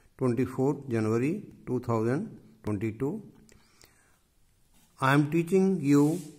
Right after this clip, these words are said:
about work. In the last chapter, I have given you <clears throat> the introduction about work, energy and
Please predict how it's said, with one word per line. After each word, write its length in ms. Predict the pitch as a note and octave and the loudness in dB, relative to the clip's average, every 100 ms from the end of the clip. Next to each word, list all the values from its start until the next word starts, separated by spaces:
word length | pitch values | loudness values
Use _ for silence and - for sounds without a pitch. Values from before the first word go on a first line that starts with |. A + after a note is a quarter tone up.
| - - - | -20 -12 -6
about 500 | A#2+ B2 B2+ B2+ - - - _ _ _ _ _ _ _ | 0 2 2 0 -8 -20 -20 _ _ _ _ _ _ _
work. 340 | A#2 A#2 F#2+ - - - _ _ _ _ - | 0 0 0 -8 -20 -20 _ _ _ _ -4
In 140 | C#3 | -2
the 80 | C3+ | 0
last 380 | C3+ D#3 F#3+ - | 0 0 0 0
chapter, 460 | C#3+ - G2+ G#2 F3+ D#3+ - _ - - _ _ _ _ - | -2 -2 -4 -4 -6 -14 -20 _ -20 -20 _ _ _ _ -2
I 140 | C3+ | 2
have 320 | C#3 B2+ C3+ C#3 - - _ _ _ _ B2 | 4 4 2 -2 -14 -20 _ _ _ _ -2
given 340 | A#2+ C#3 D#3+ | 2 4 6
you 380 | D#3 B2 C#3 - - | 6 4 2 -4 -14
<clears throat> 120 | - - | -2 8
the 360 | E3 C3+ C#3 | 8 8 6
introduction 920 | C3+ B2+ D3 D#3+ D#3 B2 G#2+ D3+ - - - - | 6 4 4 2 2 -2 -2 -4 -10 -18 -20 -6
about 640 | C3 A#2+ A#2+ A#2+ B2+ - | -2 0 0 0 -4 -8
work, 400 | G2+ A2+ B2 C3 - - - _ _ _ - A#2+ | -2 2 2 0 -6 -18 -20 _ _ _ -14 -6
energy 800 | A2+ A2 A2 A#2 C3+ C#3+ - - - | -2 -2 -2 -2 -2 -2 -8 -12 -4
and 480 | A2+ A2 A#2 A#2+ | -2 0 -2 -6